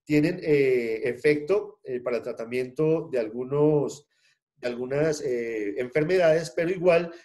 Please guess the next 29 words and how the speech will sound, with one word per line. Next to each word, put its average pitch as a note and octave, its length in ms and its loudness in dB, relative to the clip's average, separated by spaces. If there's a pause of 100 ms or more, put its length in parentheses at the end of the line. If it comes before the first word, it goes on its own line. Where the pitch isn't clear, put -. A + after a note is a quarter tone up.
(140)
tienen D#3 260 0
sinergias D3+ 600 -2
o A#2 100 -10
pueden A#2+ 200 -6
trabajar A#2+ 340 -2
en A#2 80 -12
conjunto B2 560 -10
con, G#2 400 -8 (240)
con B2+ 160 -10
cannabinoides A#2 680 -6
como A2+ 200 -8
el G2 80 -8
C A2 160 -2
B A#2 140 -2
D C#3 180 0
o C3 120 -4
como G#2+ 140 -14
el G2 140 -14
T A#2 100 -2
H A#2 240 -2
C. C#3 300 -4 (260)
Luego C3 320 2
allí A#2+ 220 0
también F#3 340 2
aparece D#3 460 0
una D#3 180 -4
oportunidad B2 880 -2
de D3+ 60 -4
formulación A2+ 760 -10